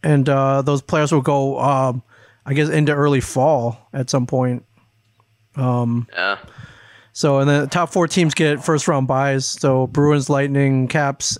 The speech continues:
Speaker 1: and the Flyers, uh, in the East.
Speaker 2: Jesus
Speaker 1: Blues,
Speaker 2: Christ, the
Speaker 1: Av-
Speaker 2: Flyers.
Speaker 1: I know,
Speaker 2: The Flyers
Speaker 1: right?
Speaker 2: is a top four seed.
Speaker 1: I know,
Speaker 2: That's,
Speaker 1: right?
Speaker 2: that, that
Speaker 1: How
Speaker 2: feels
Speaker 1: would
Speaker 2: so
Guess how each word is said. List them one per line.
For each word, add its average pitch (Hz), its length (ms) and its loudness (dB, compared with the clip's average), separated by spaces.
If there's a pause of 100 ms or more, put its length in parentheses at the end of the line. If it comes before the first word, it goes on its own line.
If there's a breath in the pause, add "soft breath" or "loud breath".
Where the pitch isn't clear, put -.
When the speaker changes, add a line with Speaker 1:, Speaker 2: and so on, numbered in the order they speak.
Speaker 1:
and 131 340 2
the 120 60 -2
Flyers, 131 800 -2 (360)
uh, 131 280 0
in 139 140 0
the 139 80 0
East. 135 420 -2 (480 loud breath)
Speaker 2:
Jesus 104 260 -6
Speaker 1:
Blues, 160 360 2
Speaker 2:
Christ, - 80 -6
the 156 100 -2
Speaker 1:
Av- 156 100 0
Speaker 2:
Flyers. 90 300 -2
Speaker 1:
I 151 80 0
know, 151 220 0
Speaker 2:
The 135 40 -4
Flyers 139 380 0
Speaker 1:
right? 127 60 0
Speaker 2:
is 107 60 0
a 110 100 0
top 107 340 -2
four 101 260 -2
seed. 98 300 -4
Speaker 1:
I 175 100 -2
know, 175 240 0
Speaker 2:
That's, 165 40 0
Speaker 1:
right? 185 300 0
Speaker 2:
that, - 60 -14
that - 160 -4
Speaker 1:
How 180 200 -2
Speaker 2:
feels 185 100 2
Speaker 1:
would 180 120 -2
Speaker 2:
so - 140 -2